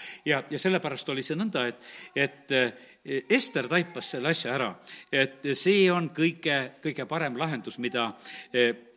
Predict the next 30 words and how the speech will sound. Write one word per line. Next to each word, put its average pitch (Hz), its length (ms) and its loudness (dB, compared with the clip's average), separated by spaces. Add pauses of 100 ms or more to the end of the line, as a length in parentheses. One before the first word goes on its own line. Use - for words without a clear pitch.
iganes 123 380 -2
saab - 100 -12
tarvitada. 117 560 -4 (320)
Ja 202 120 -10
kallid, 208 200 0
püha 180 240 0
vaim 147 220 -2
tuli 104 180 -8
taevast. 101 640 -8
Alles 190 180 -2
oli 120 160 -6
neli 147 240 -6
pühapäev 123 480 -4
ja, 117 140 -6 (500)
ja 139 160 0
me 143 160 -4
rääkisime, 131 480 -4
tuletasime 123 560 -8
seda 127 180 -10
meelde. 110 360 -12 (220)
Ja 135 100 -8
no - 100 -8
kes 226 240 -2
meid 123 160 -4
saab 131 220 -8
kõi-, 143 100 -6
paremini 117 500 -4
valmistada 117 540 -6
taeva 110 320 -2
jaoks - 380 -10